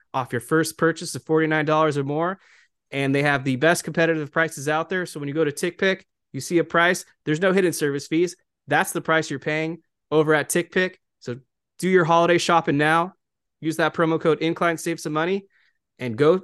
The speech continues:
see your favorite event. Okay, so with Justin Turner leaving, that opened the door for a new Dodger, someone that I'm very excited about joining the club, and that's designated hitter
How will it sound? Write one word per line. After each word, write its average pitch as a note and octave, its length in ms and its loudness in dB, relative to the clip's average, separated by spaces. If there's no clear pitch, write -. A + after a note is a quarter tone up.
see - 160 -4
your E3+ 120 2
favorite F3 280 -2
event. E3 260 -2
Okay, F#3 360 2
so - 180 0
with E3+ 140 4
Justin G#3+ 360 2
Turner F3+ 540 2
leaving, E3 500 0
that F3+ 160 2
opened G3 280 0
the D#3+ 60 -2
door D3+ 500 0
for C3+ 260 -8
a B2+ 80 -2
new F3 220 4
Dodger, C3+ 560 4
someone F3 260 -2
that D3+ 120 4
I'm A#3 120 2
very D3+ 200 4
excited C3+ 340 -4
about B2+ 260 -4
joining C3 280 -6
the A#2 60 -10
club, C3 360 -2
and B2 120 -2
that's A3 240 0
designated F3+ 640 0
hitter D3+ 360 -2